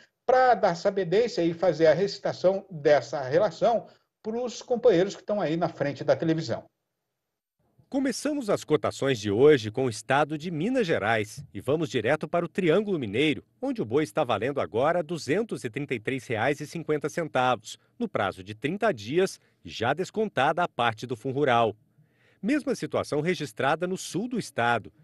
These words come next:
Speaker 2: que teve alta só para o macho, que passa a valer duzentos e trinta e um reais e cinquenta centavos. Seguimos agora para a região sul de Goiás, que teve valorização dupla.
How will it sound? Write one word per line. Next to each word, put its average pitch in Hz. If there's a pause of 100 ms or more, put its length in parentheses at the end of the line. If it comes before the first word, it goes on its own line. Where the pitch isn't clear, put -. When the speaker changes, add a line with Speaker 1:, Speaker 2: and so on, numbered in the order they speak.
(120)
Speaker 2:
que 123
teve 107
alta 147
só -
para 175
o 160
macho, 135
que 160
passa 170
a 170
valer 131
duzentos 165
e 139
trinta 113
e -
um 104
reais 151
e 165
cinquenta 139
centavos. 123 (800)
Seguimos 285
agora 123
para 170
a -
região 156
sul 220
de 226
Goiás, 120 (220)
que 113
teve 113
valorização 123
dupla. 143